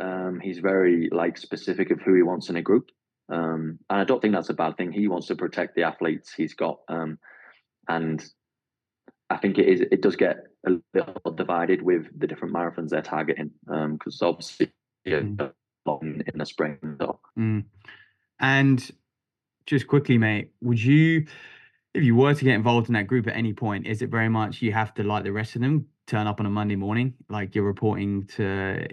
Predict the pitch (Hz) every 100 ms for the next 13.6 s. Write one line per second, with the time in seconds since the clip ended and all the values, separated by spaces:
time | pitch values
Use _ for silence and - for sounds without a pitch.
0 | - 107 101 98 - 95 113 113 127 113
1 | 110 110 90 101 101 110 107 101 104 101
2 | - 107 98 98 98 92 110 107 - 107
3 | 90 107 110 107 104 101 101 - 98 107
4 | 101 101 95 - 101 139 139 104 98 -
5 | - 104 101 107 98 98 101 120 - _
6 | _ _ _ _ _ _ _ _ _ _
7 | - 104 110 95 - 92 92 82 80 82
8 | 82 - 92 85 - - 87 87 85 80
9 | - _ _ _ _ _ _ _ 95 90
10 | 95 92 101 95 87 82 _ _ _ -
11 | 107 110 - - _ 123 131 107 98 110
12 | 113 120 92 87 - 101 87 104 92 90
13 | 95 98 85 82 101